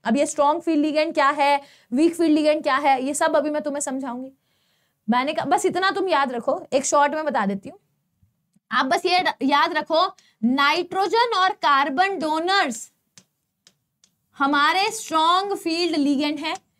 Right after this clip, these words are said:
हैलोजन और ऑक्सीजन डोनर्स हमारे वीक फील्ड लिगेंड है।" अब भाई ये एनसीईआरटी में जो दे रखी हैं, ये प्रॉपर थ्योरी की कहानी है, जिसमें पेपर में नहीं चमकती हैं चीजें,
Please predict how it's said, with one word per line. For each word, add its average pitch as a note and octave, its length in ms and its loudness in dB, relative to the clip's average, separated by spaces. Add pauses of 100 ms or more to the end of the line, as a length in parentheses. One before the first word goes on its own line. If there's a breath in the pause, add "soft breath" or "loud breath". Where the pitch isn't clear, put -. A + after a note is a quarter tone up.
(300)
हैलोजन F#4 640 0
और G4 260 2
ऑक्सीजन F4 580 -2
डोनर्स D4+ 640 -2 (880)
हमारे D4 440 2
वीक D#4 260 -2
फील्ड D#4+ 220 0
लिगेंड A3 300 0
है।" F#3 80 -10 (180)
अब E4 220 0
भाई A#3 260 0
ये D4+ 260 0
एनसीईआरटी D4+ 560 0
में E4 160 -4
जो D#4 120 0
दे D4 160 2
रखी C#4+ 220 -2
हैं, D#4+ 220 -4
ये F4+ 100 -2
प्रॉपर D4 380 0
थ्योरी E4+ 340 0
की F4 140 -2
कहानी C#4 360 -4
है, E4 100 -6
जिसमें E4 280 -6
पेपर E4 360 -2
में F4 100 -4
नहीं E4 300 -4
चमकती D4 420 -6
हैं C4+ 100 -4
चीजें, A3 300 -4